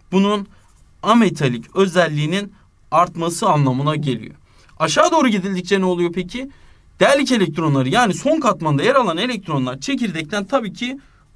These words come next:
uzaklaşıyorlar. Bu değerlik elektronlarının çekirdekten uzaklaşması ne demek oluyor?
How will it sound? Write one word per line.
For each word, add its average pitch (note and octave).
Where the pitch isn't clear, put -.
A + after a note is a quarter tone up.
uzaklaşıyorlar. E3+
Bu G3+
değerlik G#3+
elektronlarının D#3+
çekirdekten F3
uzaklaşması F#3+
ne C4
demek C#3+
oluyor? C#3+